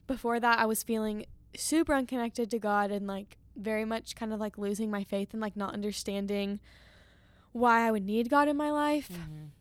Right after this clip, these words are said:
Speaker 1: And I think after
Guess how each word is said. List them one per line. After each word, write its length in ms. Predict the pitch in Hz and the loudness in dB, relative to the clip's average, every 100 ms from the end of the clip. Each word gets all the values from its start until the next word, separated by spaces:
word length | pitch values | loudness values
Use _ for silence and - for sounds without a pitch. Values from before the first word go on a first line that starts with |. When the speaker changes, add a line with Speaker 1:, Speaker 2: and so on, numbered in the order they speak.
| - _ _ _ - - - - - 262 | -20 _ _ _ -20 -20 -20 -20 -6 0
Speaker 1:
And 520 | 233 233 226 220 214 | 2 4 2 2 0
I 80 | 233 | -2
think 440 | - 254 233 233 - - | 0 0 0 -2 -6 4
after 680 | 226 226 - 226 220 226 | 4 4 0 2 2 0